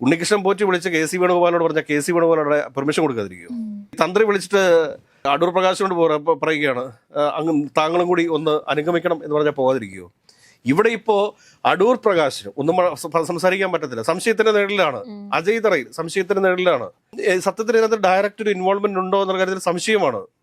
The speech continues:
Speaker 1: അജയ് തറയിലിന്റെ ഒക്കെ കാര്യത്തിൽ നമുക്ക് കൃത്യമായിട്ട് പറയാൻ സാധിക്കും, ഒരു ഇൻവോൾവ്മെന്റ് ഉണ്ടാവത്തില്ല.
Speaker 2: ഉം.
Speaker 1: വളരെ ബഹുമാനത്തോടു കൂടി തന്ത്രിയോടുള്ളൊരു ബഹുമാനം കൊണ്ട് അങ്ങനെ നിന്നു കൊടുത്തു എന്ന് മാത്രം. ദേവസ്വം ഉത്തരവ്, അത് ഒ വാസുദേവൻ ഇറക്കിയിരിക്കുന്ന ദേവസ്വം ഉത്തരവിൻ്റെ അകത്ത്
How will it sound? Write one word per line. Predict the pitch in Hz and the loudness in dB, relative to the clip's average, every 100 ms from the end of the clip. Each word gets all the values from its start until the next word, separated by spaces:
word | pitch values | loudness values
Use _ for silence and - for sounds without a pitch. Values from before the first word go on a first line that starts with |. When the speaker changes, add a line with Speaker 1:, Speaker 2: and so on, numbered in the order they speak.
| _ _ _ - | _ _ _ -2
Speaker 1:
അജയ് | 139 190 | 2 2
തറയിലിന്റെ | 214 214 226 220 | 4 2 2 2
ഒക്കെ | 202 | 2
കാര്യത്തിൽ | 214 214 | 2 2
നമുക്ക് | 208 202 | 2 0
കൃത്യമായിട്ട് | 196 170 226 226 226 | -4 -4 0 2 2
പറയാൻ | 214 196 208 | 2 0 2
സാധിക്കും, | 196 180 175 175 | 0 0 -2 0
ഒരു | 214 | 0
ഇൻവോൾവ്മെന്റ് | 226 202 214 220 208 | 0 2 2 2 2
ഉണ്ടാവത്തില്ല. | 185 170 139 101 92 | 2 0 0 -10 -12
Speaker 2:
ഉം. | 262 214 208 208 _ _ _ _ _ | -14 -20 -20 -20 _ _ _ _ _
Speaker 1:
വളരെ | 170 202 | 0 2
ബഹുമാനത്തോടു | 214 180 190 208 214 214 214 | 2 0 2 2 2 0 0
കൂടി | 208 | 0
തന്ത്രിയോടുള്ളൊരു | 180 170 190 208 208 202 | -2 0 2 2 2 -2
ബഹുമാനം | 180 170 180 202 202 | -2 -2 0 2 2
കൊണ്ട് | 185 170 156 190 - _ _ - | 0 0 0 0 -4 _ _ -2
അങ്ങനെ | 165 202 | 0 2
നിന്നു | 196 214 | 2 2
കൊടുത്തു | 196 185 | 0 0
എന്ന് | 175 | -2
മാത്രം. | 185 165 120 104 127 | 0 0 -2 -4 2
ദേവസ്വം | 185 220 220 220 | 2 2 0 -2
ഉത്തരവ്, | 196 185 147 120 | 0 0 0 0
അത് | 147 185 | 0 0
ഒ | 147 170 | 2 2
വാസുദേവൻ | 214 208 202 214 214 | 2 0 0 2 2
ഇറക്കിയിരിക്കുന്ന | 196 202 196 190 190 | 0 -4 -8 -4 2
ദേവസ്വം | 165 170 175 196 | 4 4 2 -4
ഉത്തരവിൻ്റെ | 170 139 175 180 | -6 0 0 2
അകത്ത് | 170 175 | 2 0